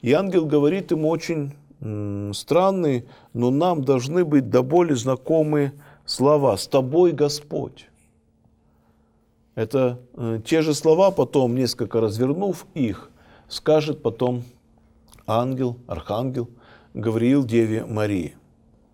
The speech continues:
Э, «С тобою Господь». Эти слова на самом деле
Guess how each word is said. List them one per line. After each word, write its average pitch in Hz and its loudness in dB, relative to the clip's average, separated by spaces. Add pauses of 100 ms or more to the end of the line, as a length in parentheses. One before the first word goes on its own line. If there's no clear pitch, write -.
(960)
Э, 104 -6
«С - -8
тобою 135 2
Господь». 127 -6 (1500)
Эти 127 -2
слова 151 2 (280)
на 123 -4
самом 143 -2
деле 156 -2